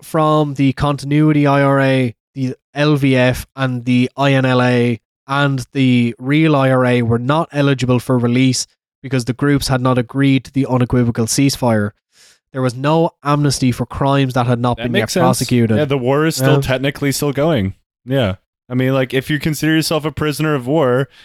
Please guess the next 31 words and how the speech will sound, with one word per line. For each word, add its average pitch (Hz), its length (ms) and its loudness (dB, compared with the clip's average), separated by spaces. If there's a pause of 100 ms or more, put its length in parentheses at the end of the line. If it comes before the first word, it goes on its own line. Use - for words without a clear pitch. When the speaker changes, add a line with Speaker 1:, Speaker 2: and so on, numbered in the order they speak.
Speaker 2:
and 120 200 0
your 131 180 2
side 127 260 0
has 127 180 0
not 127 180 -4
stopped 127 280 -4
fighting, 131 480 0 (100)
you're 117 160 -2
still 151 220 -2
a 147 60 -2
prisoner 160 420 -2
of 147 120 -2
war. 143 340 0 (600)
Speaker 1:
The 165 60 -18
Northern 185 340 0
Ireland 165 360 2
Sentences 151 420 -2
Act 143 200 0
in 127 140 -4
nineteen 139 280 0
ninety-eight 131 460 0
received 139 640 0
royal 143 460 2
assent 131 680 -2
on 127 280 0
the 120 220 0
twenty-eighth 135 580 0
of 127 80 -4
July 120 340 2
nineteen 117 300 -2
ninety-eight. 110 580 0